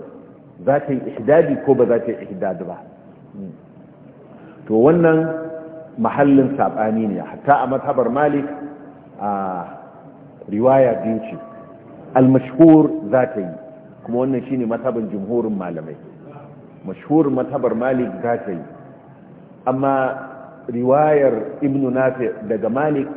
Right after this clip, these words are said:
ba za ta yi ba. Kuma daga cikin hujjarsu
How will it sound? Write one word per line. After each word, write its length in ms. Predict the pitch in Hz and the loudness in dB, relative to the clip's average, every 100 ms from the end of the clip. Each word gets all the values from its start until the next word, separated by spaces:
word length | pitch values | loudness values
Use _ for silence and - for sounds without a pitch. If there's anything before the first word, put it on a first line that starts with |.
| - 92 | -10 -8
ba 160 | 101 107 | -8 -6
za 120 | 104 | -8
ta 100 | 104 | -6
yi 60 | 92 | -8
ba. 140 | 82 - - - - - - - - - | -8 -14 -20 -20 -20 -20 -20 -20 -20 -6
Kuma 160 | 113 | -2
daga 200 | 120 104 | 0 -2
cikin 320 | 104 - 139 131 | -4 -2 -2 0
hujjarsu 600 | 175 175 165 - 110 | 0 2 0 0 -8